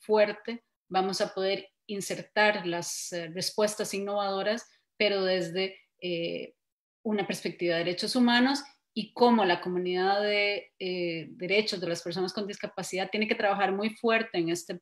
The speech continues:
proceso, no solo para lograr para que las acciones inmediatas de emergencia sean inclusivas y accesibles para las personas con discapacidad, sino que el tema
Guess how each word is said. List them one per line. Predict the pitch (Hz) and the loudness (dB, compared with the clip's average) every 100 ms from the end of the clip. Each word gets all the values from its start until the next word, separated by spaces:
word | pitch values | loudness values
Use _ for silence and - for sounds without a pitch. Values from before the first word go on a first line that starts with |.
| - | -8
proceso, | 196 - 208 196 240 240 - _ - | -4 -2 0 0 0 -4 -12 _ -4
no | 214 | 0
solo | 226 - 240 247 | 2 4 4 6
para | 247 233 | 6 4
lograr | 226 233 240 233 | 4 4 4 2
para | 170 151 - | -4 -4 -6
que | - 175 | -6 -2
las | 175 | -2
acciones | 175 - 214 254 | -2 -2 0 4
inmediatas | 294 254 180 185 214 214 - 160 - | 6 6 8 8 8 6 0 -6 -4
de | 185 | 0
emergencia | 180 160 - 220 220 190 - 151 - _ _ _ | 0 0 2 4 4 2 -4 -6 -8 _ _ _
sean | - 202 214 | 0 4 4
inclusivas | 214 226 220 233 202 175 | 2 0 2 4 4 2
y | |
accesibles | 156 175 160 185 202 | -4 -4 -6 -4 -4
para | 214 214 | -2 -2
las | 208 | -2
personas | 214 202 214 | -6 -4 -4
con | 233 | -4
discapacidad, | 220 214 220 226 220 220 226 | -6 -4 -4 -4 0 0 2
sino | 226 214 220 220 | 0 0 0 2
que | 226 | 2
el | 226 220 - | 2 0 0
tema | 226 220 233 277 | 0 2 -2 -4